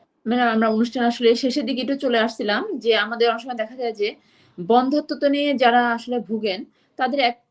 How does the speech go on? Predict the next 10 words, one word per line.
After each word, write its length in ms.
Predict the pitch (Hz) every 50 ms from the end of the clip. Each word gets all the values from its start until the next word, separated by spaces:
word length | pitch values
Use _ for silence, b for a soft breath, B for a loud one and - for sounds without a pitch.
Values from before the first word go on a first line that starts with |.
| _ _
কারণে 420 | 233 233 247 247 240 233 240 240
দেখা 200 | 220 233 226 262
যায় 120 | 240 247 240
যে 80 | 247
মানসিকভাবে, 760 | 226 202 196 202 214 220 - 262 226 208 233 220 202 220 220
আ, 920 | 220 - - _ _ _ _ - - - - - - 156 180 - 180 180 170 - - _ 113
বিকারগ্রস্ত 600 | 117 156 185 196 208 202 190 196 214 214 - 254
হয়ে 180 | 226 233 226
থাকেন। 360 | 220 233 220 220 180 202 226
তারা 400 | 233 220 196 190 190 190 190 190